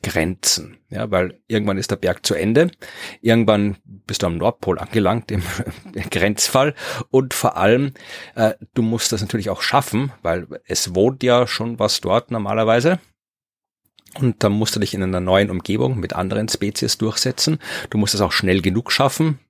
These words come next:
dich anzupassen. Also das ist alles nicht so straightforward. Und, äh, das Problem, was so die globale Biodiversität angeht, ist, dass ja aus den niedrigen Breitengraden, ja, also aus Richtung Äquator, weil da wird's,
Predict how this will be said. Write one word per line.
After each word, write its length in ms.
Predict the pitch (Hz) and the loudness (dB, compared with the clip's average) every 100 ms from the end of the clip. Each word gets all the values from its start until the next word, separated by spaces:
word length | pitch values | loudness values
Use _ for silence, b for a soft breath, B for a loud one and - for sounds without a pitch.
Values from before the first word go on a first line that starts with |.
| _ _ - _ - _ | _ _ -20 _ -20 _
dich 140 | 123 - | -6 -4
anzupassen. 560 | 127 - - 135 - | -4 -2 0 0 2
Also 200 | 110 110 - B B - | 4 2 2 B B -8
das 100 | - | -6
ist 120 | - | -2
alles 220 | 110 104 | 0 0
nicht 160 | 113 - | 0 2
so 220 | 123 139 | 4 4
straightforward. 800 | - - 87 - - 92 131 - | 2 -2 -4 -2 -2 2 2 2
Und, 420 | 127 127 _ - | 0 0 _ -6
äh, 80 | 104 | -4
das 180 | 104 - | -4 -6
Problem, 540 | - 98 101 101 127 | -4 -4 -2 0 2
was 160 | 104 - | 0 0
so 80 | 98 | -4
die 100 | 87 | -8
globale 640 | - 90 98 151 123 85 - _ _ _ - | -10 -4 2 4 4 2 -4 _ _ _ -6
Biodiversität 720 | 98 92 87 82 90 131 - | -4 -4 -6 -8 -6 -4 -2
angeht, 400 | 87 90 107 - | -4 -2 -4 -2
ist, 400 | 139 160 - - B B B B B - | 0 2 0 -4 B B B B B 2
dass 540 | 113 117 - - - _ _ _ _ | 2 4 2 0 -4 _ _ _ _
ja 320 | 107 139 87 | 2 2 2
aus 320 | 87 98 - | -2 -2 0
den 340 | 110 101 98 - _ | 0 -2 -4 -10 _
niedrigen 520 | 104 139 156 117 92 | -4 -2 2 0 -2
Breitengraden, 720 | - 87 85 - - 82 90 | -2 -2 -2 -8 -6 -6 -4
ja, 60 | 87 | -4
also 100 | 104 | -2
aus 140 | 90 113 | -2 -4
Richtung 240 | - 90 | -6 -8
Äquator, 640 | 80 - 104 143 - 127 | -8 -2 0 2 2 2
weil 120 | - 78 | 0 -2
da 120 | 82 | -2
wird's, 400 | 90 - - - | -2 -2 -6 -6